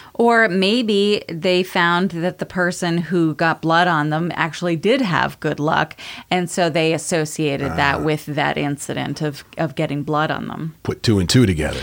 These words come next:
Speaker 1: There's also a tradition of while, uh,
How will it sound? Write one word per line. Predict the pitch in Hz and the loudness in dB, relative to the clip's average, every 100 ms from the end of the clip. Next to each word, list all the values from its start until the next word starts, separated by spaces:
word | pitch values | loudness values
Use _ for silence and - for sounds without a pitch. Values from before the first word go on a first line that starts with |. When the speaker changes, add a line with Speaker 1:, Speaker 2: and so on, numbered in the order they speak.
| - | -4
Speaker 1:
There's | - 269 | 0 2
also | 277 311 320 240 196 170 170 - | 4 2 2 0 2 2 0 2
a | 160 156 156 156 | 2 4 2 0
tradition | 196 180 185 196 170 165 - | -2 0 0 0 0 0 0
of | 170 160 151 156 | 2 2 2 -2
while, | 156 170 180 185 175 180 170 - 151 | -4 2 4 6 4 4 0 -6 -4
uh, | 143 | -2